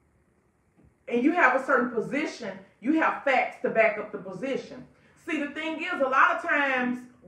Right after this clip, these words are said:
I'm gonna use myself for an example. When I have an issue, a lot of times I'm laying out the facts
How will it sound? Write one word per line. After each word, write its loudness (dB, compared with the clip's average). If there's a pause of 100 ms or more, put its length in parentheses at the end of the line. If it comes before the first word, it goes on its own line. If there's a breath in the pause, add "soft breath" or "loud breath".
(420)
I'm 4
gonna -4
use -8
myself 0
for -6
an -8
example. -6 (340 soft breath)
When 2
I 6
have 4
an -6
issue, -6
a 0
lot 4
of -4
times 0
I'm 2
laying 0
out 2
the -18
facts -2